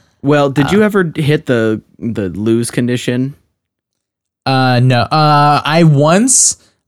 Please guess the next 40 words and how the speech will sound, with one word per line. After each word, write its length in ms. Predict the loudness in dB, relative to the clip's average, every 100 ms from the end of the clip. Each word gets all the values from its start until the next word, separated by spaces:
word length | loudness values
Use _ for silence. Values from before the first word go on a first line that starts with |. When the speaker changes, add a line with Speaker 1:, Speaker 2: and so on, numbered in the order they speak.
| _
Speaker 2:
um, 720 | -2 0 0 0 0 -2 -8 -12 -20 _ _ _ _
got 300 | -6 -6 -6
exactly, 1000 | -4 -2 0 0 -4 -2 0 2 2 0
so, 260 | 2 2 2
like, 320 | 0 0 -2
you 80 | -4
know 140 | -2 -2
how 100 | -2
you 140 | -2
get 160 | 0 -2
a, 120 | -4 -8 -20 _
um, 360 | -6 -6 -8 -14 -20 _ -18 -18 _ _ _ _
you, 140 | -2 0
there, 200 | 0 0
it, 180 | -2
like, 180 | -2 -2
tells 260 | -2 -2 -2
you 60 | -2
how 120 | -2
many 140 | -2
points 360 | -2 -4 -4 -4
you 60 |
need 360 | -4 -4 -4 -6
in 140 | -6
order 220 | -6 -4 -2
to 60 |
Speaker 1:
Yeah. 240 | 0 0 -2
Speaker 2:
get 380 | -6 -6 -6 -6
refreshed. 640 | -4 -4 -2 -4 -4 -8 -18 _ _
I 60 |
got 180 | -4 -2
literally 440 | 0 2 2 2 2
Speaker 1:
Yeah. 60 |
Speaker 2:
the 100 | 0
exact 560 | -2 -2 -2 -2 -4 -4
number 240 | -2 -2 -4
of 120 | -4
points 320 | -6 -4 -10
I 80 | -12
needed 360 | -14 -16 -20